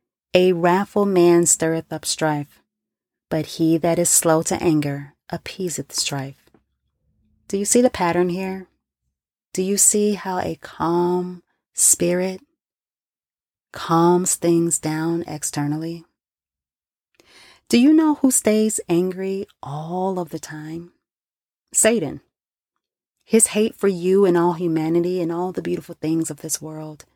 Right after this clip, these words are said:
is always at all-time high. And from all that hate and anger, look what he is doing to this world. Do you want anger to ruin your life? Again,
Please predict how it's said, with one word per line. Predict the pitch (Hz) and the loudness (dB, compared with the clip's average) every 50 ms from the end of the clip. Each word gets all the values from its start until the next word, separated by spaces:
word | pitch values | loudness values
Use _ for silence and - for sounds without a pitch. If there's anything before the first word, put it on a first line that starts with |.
| _ _ _ _ _ _ _ _ _ _ _ _ _ _ - - | _ _ _ _ _ _ _ _ _ _ _ _ _ _ 0 2
is | 185 180 - - | 4 4 4 2
always | - 202 202 208 202 185 175 156 147 139 - | 2 2 2 2 2 2 2 2 2 0 -2
at | 143 - | -4 -4
all-time | - - 151 156 160 - 165 160 156 151 | -4 -4 -4 -4 -6 -8 -8 -8 -10 -10
high. | 147 151 147 147 147 143 _ _ _ _ _ _ _ _ _ _ _ _ _ _ _ _ _ _ _ _ - | -12 -12 -14 -14 -16 -20 _ _ _ _ _ _ _ _ _ _ _ _ _ _ _ _ _ _ _ _ 2
And | 185 180 - | 2 2 4
from | - 185 180 | 4 4 4
all | 175 190 208 214 220 | 4 4 4 2 2
that | 226 214 220 - | 2 0 -2 -2
hate | - 220 214 208 202 | 0 0 2 2 2
and | 202 - | 0 -4
anger, | - 202 208 208 180 170 160 160 160 - _ _ _ _ _ _ - | -2 -2 -2 0 0 0 -2 -2 -4 -8 _ _ _ _ _ _ -10
look | 226 240 - | -8 -4 -2
what | 226 220 | -4 -4
he | - 220 214 202 | -2 0 -2 0
is | 185 - | 0 -2
doing | - - - 151 165 185 196 175 156 156 | -6 -6 -4 -4 -2 2 2 4 4 2
to | - 151 | 0 -2
this | 147 143 135 - - | -4 -4 -4 -4 -4
world. | 143 143 143 143 - - - - _ _ _ _ _ _ _ _ _ _ _ _ _ _ _ _ _ _ _ _ _ _ _ - | -6 -12 -12 -14 -16 -18 -20 -20 _ _ _ _ _ _ _ _ _ _ _ _ _ _ _ _ _ _ _ _ _ _ _ -2
Do | 190 | -2
you | 190 196 220 226 | 2 4 4 4
want | 220 247 247 233 - | 4 4 2 2 2
anger | 185 185 196 208 208 208 | 2 2 2 2 2 0
to | 208 - - 190 | 0 -2 -6 -6
ruin | 175 165 160 170 175 180 185 185 180 | -6 -4 -2 0 2 2 2 0 0
your | 160 156 160 | -2 -2 -4
life? | 170 180 180 190 196 185 _ - - - _ _ _ _ _ _ _ _ _ _ _ _ _ _ _ _ _ _ - | -6 -8 -10 -12 -14 -16 _ -20 -20 -20 _ _ _ _ _ _ _ _ _ _ _ _ _ _ _ _ _ _ 2
Again, | 180 180 156 - 180 185 185 180 170 160 156 151 - - | 2 2 2 2 4 6 6 6 6 6 4 2 -2 -4